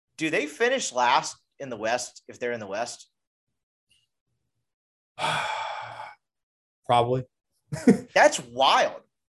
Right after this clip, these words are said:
Speaker 2: Probably. Yeah. Um, well, I don't know. They, they, they beat, they beat the hell out of L S U.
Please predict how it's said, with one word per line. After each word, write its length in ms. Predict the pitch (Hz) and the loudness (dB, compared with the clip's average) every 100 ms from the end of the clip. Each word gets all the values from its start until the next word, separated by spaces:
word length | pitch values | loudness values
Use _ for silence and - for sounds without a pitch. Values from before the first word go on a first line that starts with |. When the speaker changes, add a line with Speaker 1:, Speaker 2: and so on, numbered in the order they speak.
| _ - | _ 2
Speaker 2:
Probably. 420 | 131 120 120 127 123 _ - | 6 6 6 4 4 _ 2
Yeah. 340 | 131 117 120 - | 4 4 0 -2
Um, 380 | 127 123 120 120 | 2 4 2 4
well, 380 | 208 233 208 147 _ _ _ _ _ _ _ _ - | 10 12 10 4 _ _ _ _ _ _ _ _ -12
I 220 | 147 170 156 | -2 2 2
don't 160 | 123 | 2
know. 220 | 107 107 | 0 0
They, 100 | 117 | 0
they, 280 | 131 165 156 | -2 -4 -2
they 140 | 156 147 | 0 2
beat, 300 | 175 151 - | 0 -2 0
they 120 | 135 | 2
beat 240 | 165 160 | 2 0
the 80 | 123 | -4
hell 340 | - - 113 107 | -6 0 2 2
out 120 | 98 | 2
of 40 | |
L 200 | 98 95 | 0 -2
S 180 | - - | -6 -6
U. 300 | 98 95 | -6 -6